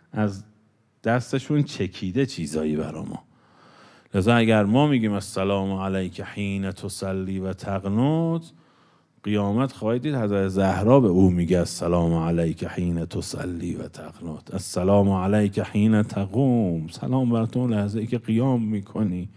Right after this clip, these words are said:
ما چه می‌دونیم چیه؟ ما همینجوری می‌گیم.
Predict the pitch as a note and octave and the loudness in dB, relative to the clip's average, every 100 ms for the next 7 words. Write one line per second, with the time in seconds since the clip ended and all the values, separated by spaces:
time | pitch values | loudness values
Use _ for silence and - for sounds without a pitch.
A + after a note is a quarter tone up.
0 | - _ _ _ _ _ _ _ _ _ | -20 _ _ _ _ _ _ _ _ _
1 | _ _ _ _ _ - G#2 B2 - F#3+ | _ _ _ _ _ -4 2 2 2 2
2 | G#3 A2 G2 F2+ F2 - D#2 C#2+ - E3 | 6 6 6 4 0 -2 -6 -6 0 4
3 | F#3+ F3+ F3 F#3+ F#3 F#3+ D#3 A2+ E2 | 4 4 4 4 4 4 2 0 -2